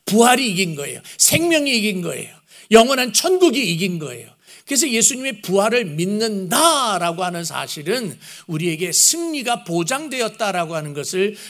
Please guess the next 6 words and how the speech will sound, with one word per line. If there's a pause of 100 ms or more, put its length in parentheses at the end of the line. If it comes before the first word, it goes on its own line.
(100)
분명하게
가르쳐주고
있는
겁니다. (540)
물론 (520)
우리